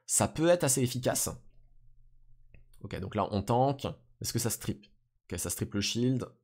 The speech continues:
Façon de parler, ça tape dedans. Là, ça tape dans le shield aussi. Est-ce que j'arrive à mettre enfin le break dev sur ma Molly ? Oui, enfin.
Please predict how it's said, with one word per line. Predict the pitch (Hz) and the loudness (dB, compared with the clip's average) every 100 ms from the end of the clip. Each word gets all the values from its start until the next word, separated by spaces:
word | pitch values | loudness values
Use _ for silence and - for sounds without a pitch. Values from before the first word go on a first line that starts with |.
| _ _ _ _ _ _ _ | _ _ _ _ _ _ _
Façon | - 98 | -10 -8
de | 90 | 2
parler, | 95 104 120 | 4 4 2
ça | - | -2
tape | 87 | -2
dedans. | 95 98 110 117 - | 0 2 4 2 0
Là, | |
ça | 101 | -6
tape | 101 98 | -4 -2
dans | |
le | 95 | -4
shield | - 95 | -4 -4
aussi. | 95 - 120 131 127 - - _ _ _ _ - | -4 -2 0 0 -2 -18 -20 _ _ _ _ -6
Est-ce | 113 | -2
que | 135 | 4
j'arrive | 123 123 | 6 6
à | 120 | 4
mettre | 117 - | 0 -2
enfin | 113 - 120 | -2 0 0
le | |
break | 113 113 | 2 2
dev | 117 | 0
sur | 120 107 | 0 0
ma | 101 | 2
Molly ? | 104 104 104 - - - - - - | 2 2 0 -6 -20 -20 -20 -20 -14
Oui, | 156 214 254 202 131 - | -4 2 6 6 6 6
enfin. | 165 165 101 92 | 2 4 0 -2